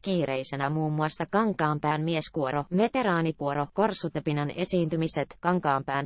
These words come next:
sotaveteraanien ja Pohjois-Satakunnan sotilaspoikakillan toiminta. Aktiiviseen elämäänsä mies on tällä hetkellä tyytyväinen, mennään päivä kerrallaan.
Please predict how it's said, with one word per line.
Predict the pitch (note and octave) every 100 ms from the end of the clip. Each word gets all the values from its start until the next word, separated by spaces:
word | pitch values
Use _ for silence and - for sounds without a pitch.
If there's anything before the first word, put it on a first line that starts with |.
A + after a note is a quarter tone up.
| -
sotaveteraanien | G3+ C#3 C3 - D3+ D3 C#3 C#3 C#3+
ja | C#3+
Pohjois-Satakunnan | E3+ E3 C#3+ C3 C3+ - D3+ D#3 D3 C#3+ C#3
sotilaspoikakillan | C#3+ F#3 E3+ C#3 D3 - D3 C#3 C#3+ D3+ C#3+ C#3+ D3
toiminta. | C#3+ C3 B2+ B2+ C#3 - _ _ _ _ _ _ _
Aktiiviseen | A#3 A#3+ - D#3+ D3 D3+ D3+ D3+
elämäänsä | E3+ D3 C3+ C#3 D#3+
mies | D#3 E3+ G#3 G3
on | D3+ D3
tällä | F#3 F#3 D#3
hetkellä | D#3 - - C#3+ C#3+
tyytyväinen, | F#3+ G3 D#3 D3 C#3+ C#3+ C#3+ D3+
mennään | E3 E3 D#3+ D3+
päivä | F#3+ F#3 D#3
kerrallaan. | D3+ C#3 C3+ B2+ B2+ B2+ C3